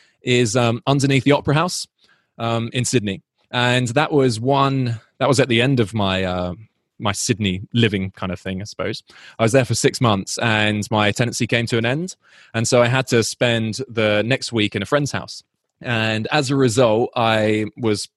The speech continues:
spending my last week with friends, like, seeing people of an evening, and decided to go out one night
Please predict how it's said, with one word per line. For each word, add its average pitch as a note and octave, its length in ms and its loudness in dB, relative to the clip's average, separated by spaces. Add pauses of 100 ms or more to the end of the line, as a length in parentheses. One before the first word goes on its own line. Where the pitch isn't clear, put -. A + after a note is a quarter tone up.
(500)
spending G2+ 300 -6
my G2+ 60 0
last G2+ 240 0
week G#2 160 -2
with A2 140 -6
friends, A2+ 380 0
like, G2+ 140 0
seeing A2 200 -2
people G#2 240 -2
of G2 120 0
an G2+ 100 0
evening, G2 400 -4 (380)
and A2+ 120 0
decided C3 300 4
to A#2+ 60 -2
go A#2 140 4
out A2+ 140 2
one G#2+ 200 0
night G2+ 300 0